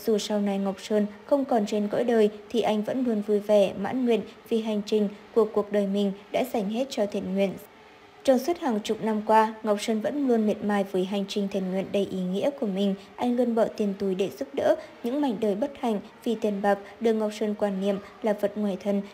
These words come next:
sẽ cho đi là mãi. Thi ân bất cần báo, không bao giờ ngần ngại chia tay ra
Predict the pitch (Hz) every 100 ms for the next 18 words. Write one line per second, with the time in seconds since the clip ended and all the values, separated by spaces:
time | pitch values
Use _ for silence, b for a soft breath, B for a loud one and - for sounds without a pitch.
0 | - - 269 269 220 208 208 185 175 185
1 | 311 - - B B B B - 302 285
2 | 254 240 240 262 302 - 247 190 190 185
3 | 175 - - 247 226 214 208 214 202 190
4 | 185 185 190 - 208 185 190 185 202 196